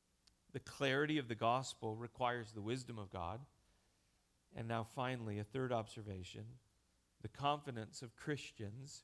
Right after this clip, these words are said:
rest in the providence of God. The confidence of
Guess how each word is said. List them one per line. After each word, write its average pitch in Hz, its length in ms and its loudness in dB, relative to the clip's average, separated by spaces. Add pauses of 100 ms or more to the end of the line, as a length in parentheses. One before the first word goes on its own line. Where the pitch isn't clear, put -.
rest 123 460 -4 (120)
in 117 120 -10
the 120 80 -8
providence 107 580 -8
of 110 140 -18
God. - 80 -14 (1400)
The 135 80 0
confidence 147 1000 0
of 120 260 2